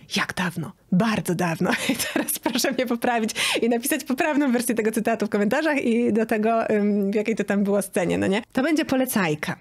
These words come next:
Ale najpierw, y, musicie poznać szeroki kontekst tej historii, więc tak, dzisiaj jest story time, który warto dotrwać do końca. A więc, był sobie czerw.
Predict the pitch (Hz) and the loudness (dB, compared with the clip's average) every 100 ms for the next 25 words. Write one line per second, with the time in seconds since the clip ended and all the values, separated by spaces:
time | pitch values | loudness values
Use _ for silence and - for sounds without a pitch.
0 | - 220 220 247 262 330 320 190 202 - | -6 -2 0 2 2 0 0 -2 -2 0
1 | 208 202 196 214 202 - 220 214 208 196 | 2 2 0 0 -2 -2 0 2 2 2
2 | - - - 233 226 294 - 247 247 240 | -2 -2 0 0 0 0 0 0 0 0
3 | 208 - - - 208 - 202 - 180 220 | -4 -4 -6 -2 -2 0 -2 0 0 0
4 | 220 208 220 233 220 214 208 220 214 208 | 0 0 0 -2 -2 -2 0 0 0 -2
5 | - - 285 262 202 - 160 147 92 - | -6 -2 0 2 0 0 0 0 -4 -8
6 | - - - - 175 185 196 196 202 202 | -10 -12 -12 -4 -2 0 2 2 0 0
7 | 190 - 196 180 - 190 190 - 165 - | -2 -2 -2 -2 -2 -2 -2 -2 -4 -4
8 | - - - _ _ 262 226 185 - - | -8 -12 -20 _ _ -2 -2 -2 -6 -10
9 | - _ _ _ - 226 427 403 277 277 | -10 _ _ _ -2 0 2 0 0 0
10 | - 190 156 - | 0 0 -2 -6